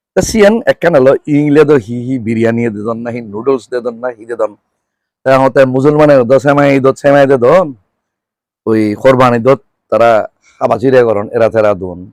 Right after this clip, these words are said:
হিন্দু ওনে প্রসাদ দন, হি হয় যে জিলাপি দন, হি হি দন। তা আমা সাংমার হি হওয়াল ঘুরতে। আমি হি হয় যে আমন এনে ফেলে ভালা হি আমি বিরিয়ানি হি দি দন, নুডলস কে দন। তিনশো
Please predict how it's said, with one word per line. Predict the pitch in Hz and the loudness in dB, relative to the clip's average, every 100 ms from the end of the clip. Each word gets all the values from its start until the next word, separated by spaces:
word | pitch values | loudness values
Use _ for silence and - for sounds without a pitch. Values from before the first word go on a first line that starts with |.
| - | -10
হিন্দু | 127 127 123 | -6 -4 -4
ওনে | 104 113 | -4 -6
প্রসাদ | 110 107 117 123 | -4 -2 0 -2
দন, | 113 117 110 - _ _ _ _ _ _ | -2 -6 -8 -14 _ _ _ _ _ _
হি | 104 | -8
হয় | 92 95 | -6 -2
যে | 104 101 | -2 -2
জিলাপি | 101 101 95 | -6 -8 -8
দন, | 95 101 | -10 -10
হি | 92 110 | -10 -10
হি | 95 | -8
দন। | 92 95 | -12 -4
তা | 135 143 | 2 2
আমা | 151 180 | 4 4
সাংমার | 135 135 156 | 2 0 0
হি | 143 | 2
হওয়াল | 151 135 131 | 2 2 0
ঘুরতে। | 117 107 - 92 _ _ _ _ _ - | -2 -10 -14 -20 _ _ _ _ _ -6
আমি | 123 143 139 113 - - _ 113 | -2 -2 -4 -8 -18 -20 _ -8
হি | 135 | -6
হয় | 113 | -4
যে | 123 127 - _ _ | -4 -6 -10 _ _
আমন | - 139 143 139 | -4 0 2 2
এনে | 135 151 151 | 2 2 4
ফেলে | 165 143 | 4 4
ভালা | 131 143 | 2 2
হি | 123 131 | 0 -2
আমি | 139 127 139 139 _ _ | -2 -2 -10 -16 _ _
বিরিয়ানি | 139 139 135 151 | -2 -2 0 0
হি | 147 170 | 0 -2
দি | 147 | -2
দন, | 139 156 | -4 -4
নুডলস | 131 139 - | -6 -8 -10
কে | 147 | -12
দন। | 113 104 _ _ _ _ _ _ _ | -12 -14 _ _ _ _ _ _ _
তিনশো | 107 110 | -10 -2